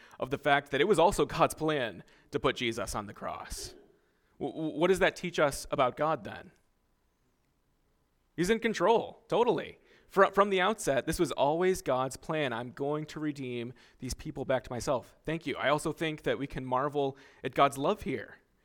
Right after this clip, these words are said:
in, in taking the initiative in redeeming people to himself. Yeah, totally.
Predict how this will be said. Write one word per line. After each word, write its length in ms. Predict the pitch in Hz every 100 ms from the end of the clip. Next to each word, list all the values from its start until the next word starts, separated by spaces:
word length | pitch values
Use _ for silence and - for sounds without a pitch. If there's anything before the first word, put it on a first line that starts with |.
| _ _ -
in, 100 | 160
in 180 | 165 147
taking 360 | - 170 165
the 120 | 147 143
initiative 760 | 143 175 202 151 - - - _ _ -
in 140 | 143
redeeming 420 | 139 135 131 120
people 540 | - 123 - 110 165 - _ _ -
to 160 | 135
himself. 560 | 113 - 127 87 - -
Yeah, 220 | 156 180
totally. 560 | - 170 175 127 87